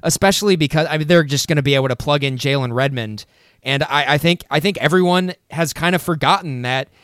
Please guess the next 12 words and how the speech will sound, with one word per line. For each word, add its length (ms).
he 160
was 180
arguably, 640
at 140
the 140
end 200
of 360
twenty 260
nineteen, 520
best 360
defensive 340
lineman 460